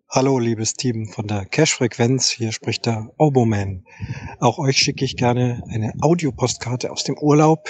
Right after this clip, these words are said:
Ich bin in der Nähe von Venedig auf einem Campingplatz und höre fleißig Podcasts. Und immer, wenn eine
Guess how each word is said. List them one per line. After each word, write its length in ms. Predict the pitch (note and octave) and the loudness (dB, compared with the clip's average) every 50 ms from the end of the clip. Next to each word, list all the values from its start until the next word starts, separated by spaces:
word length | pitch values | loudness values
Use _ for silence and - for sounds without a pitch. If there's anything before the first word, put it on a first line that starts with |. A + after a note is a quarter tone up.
| - - | -14 -14
Ich 80 | - _ - | -16 _ -4
bin 160 | C3 A#2+ A#2+ | -4 -2 -2
in 140 | B2 A#2 A#2 | -4 -4 -4
der 260 | B2 A2+ G#2+ G#2+ - - - | -4 -4 -4 -6 -10 -6 0
Nähe 320 | C3 C3 C3+ C3+ C#3 C3+ | 2 4 6 6 6 4
von 400 | - - - C3 B2 B2 A#2+ G#2+ | 2 2 0 2 2 2 0 0
Venedig 400 | B2+ B2+ C3 D#3 F3 F3+ F3 D3+ | 0 2 4 4 6 4 4 2
auf 160 | C#3 B2 - | 2 -2 -2
einem 240 | - G#2+ A2 A#2 A#2 | -4 -8 -8 -10 -8
Campingplatz 800 | - D3+ D#3 - - E3 D3+ - - D#3 D#3 - - - - - - _ - - - - - - - - - - _ | -6 -6 -6 -2 0 -2 -2 2 2 2 2 2 0 0 0 -2 -4 _ -20 -20 -20 -18 -18 -18 -18 -20 -20 -14 _
und 200 | - D3+ A2 A2+ | 2 2 4 6
höre 240 | D3 D3+ D#3 D#3 D3 | 6 4 6 4 -2
fleißig 420 | - C3 A#2+ A#2+ A#2 - A2+ - | -2 -2 -4 -4 -4 -6 -12 -10
Podcasts. 600 | - C#3+ - - - - C#3 C#3 C#3+ - - - - | -10 -10 -10 -8 -2 0 0 0 0 -2 -6 -6 -6
Und 160 | B2+ A#2+ - | -6 -6 -6
immer, 420 | - C#3 C#3+ C#3 C#3 C3+ C3 A#2+ | -6 -4 -2 0 0 0 -2 -2
wenn 160 | B2 B2 B2+ D#3 | -2 -4 -4 -2
eine 440 | A#2 A#2 A#2 A2 A2 G#2 G2+ F#2+ | -4 -4 -4 -4 -4 -4 -6 -10